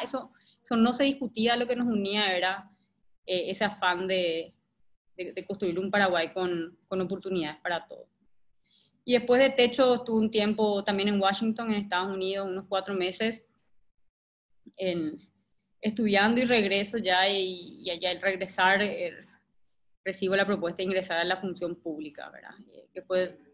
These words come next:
otro siguiente desafío, digamos, en mi vida, porque por esto que te contaba al inicio, ¿verdad? Yo siempre veía el sector público como,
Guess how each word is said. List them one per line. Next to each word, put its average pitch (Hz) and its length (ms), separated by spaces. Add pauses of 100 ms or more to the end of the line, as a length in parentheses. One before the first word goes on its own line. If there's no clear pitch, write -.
(760)
otro 208 240
siguiente 202 360
desafío, 196 420
digamos, 180 320
en 190 80
mi 180 100
vida, 175 320
porque 175 600 (1500)
por 185 140
esto 185 160
que 208 80
te 202 80
contaba 190 260
al 185 100
inicio, 185 520
¿verdad? - 200
Yo - 80
siempre 185 300
veía 180 220
el 185 60
sector 185 340
público 180 360
como, 165 640